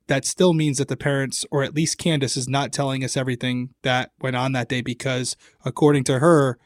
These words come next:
Summer was only out of her sight for a couple minutes. Whether that's intentionally misleading us or just a lack of, you know, a sense of time,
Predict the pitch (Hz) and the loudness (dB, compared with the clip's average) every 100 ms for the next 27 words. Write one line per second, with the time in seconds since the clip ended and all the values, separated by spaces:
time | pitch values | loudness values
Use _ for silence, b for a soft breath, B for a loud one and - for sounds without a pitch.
0 | _ _ _ _ _ - 160 160 151 139 | _ _ _ _ _ 0 2 4 4 2
1 | 139 151 147 143 135 127 127 - 139 123 | 2 2 2 2 2 0 -2 0 0 0
2 | 135 123 135 - 123 123 117 - - - | -4 0 0 0 -2 -2 -4 -6 -12 -14
3 | b b b _ 139 135 131 127 123 - | b b b _ 0 2 2 0 0 -6
4 | 135 131 - 151 165 170 170 170 170 - | -6 -6 -2 -2 0 0 2 2 2 2
5 | 175 175 170 165 156 156 139 135 131 - | 2 4 2 0 -2 -2 -2 0 -2 -2
6 | - _ _ 143 131 135 135 147 127 - | -8 _ _ -2 2 2 2 0 -4 -8
7 | - 139 - 143 156 143 139 143 139 160 | -12 -12 -10 -2 -2 0 -2 0 2 2
8 | 175 | 0